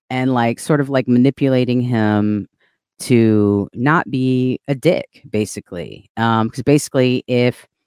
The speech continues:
you know, she could manipulate him, then maybe he wouldn't be such a fucking vulture like they all are,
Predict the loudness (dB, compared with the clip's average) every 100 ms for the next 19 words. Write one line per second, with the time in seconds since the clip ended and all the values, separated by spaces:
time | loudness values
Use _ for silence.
0 | _ _ _ _ _ -2 2 2 0 -4
1 | _ -10 -6 -2 0 0 2 2 2 0
2 | -2 -2 -2 0 2 0 -4 -10 _ _
3 | -6 0 0 0 0 0 0 0 -4 -6
4 | -10 _ -10 -2 0 0 -2 -4 -4 -4
5 | -6 -10 -12 -8 -8 -8 -12 -16 -10 -4
6 | -2 0 -2 -2 -6 -8 0 0 0 -4
7 | -6 -6 -8 -12 _ _ _ _ _ -6
8 | 0 2 4 2 0 -4